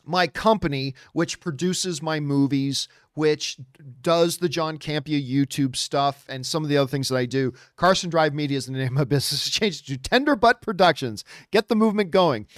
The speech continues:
Tony Rodriguez writes, "Okay, now you saw episode three. My Thursday tip you skip was saying,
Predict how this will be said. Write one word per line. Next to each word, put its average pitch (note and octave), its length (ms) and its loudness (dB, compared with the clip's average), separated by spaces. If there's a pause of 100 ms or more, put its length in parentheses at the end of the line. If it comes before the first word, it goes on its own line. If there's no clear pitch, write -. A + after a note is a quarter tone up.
(160)
Tony A#3 220 2
Rodriguez G#3+ 500 4
writes, D#3 240 2 (340)
"Okay, G#3 360 4 (340)
now G3 160 6
you B3+ 160 4
saw A3+ 280 4
episode G3 460 2
three. D3+ 380 2 (240)
My E3+ 160 4
Thursday G#3+ 500 4
tip G#3 320 0
you F3+ 80 -2
skip F#3+ 280 0
was F3+ 140 2
saying, C3 420 2